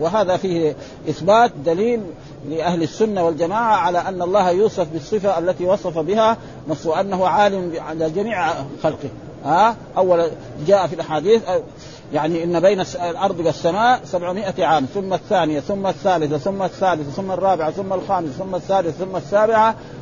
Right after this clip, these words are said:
ثم بعد ذلك الكرسي، ثم بعد ذلك العرش، والله فوق العرش وهو يعلم ما أنتم عليه".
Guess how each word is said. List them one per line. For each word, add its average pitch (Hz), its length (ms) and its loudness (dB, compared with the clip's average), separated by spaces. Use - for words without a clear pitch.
ثم 208 180 0
بعد 190 220 2
ذلك 185 400 2
الكرسي، 226 480 2
ثم 202 220 -4
بعد 185 220 0
ذلك 180 380 2
العرش، 180 380 2
والله 185 460 4
فوق 175 300 -2
العرش 185 360 0
وهو 175 220 2
يعلم 185 380 2
ما 180 180 -8
أنتم 196 260 -6
عليه". 151 400 2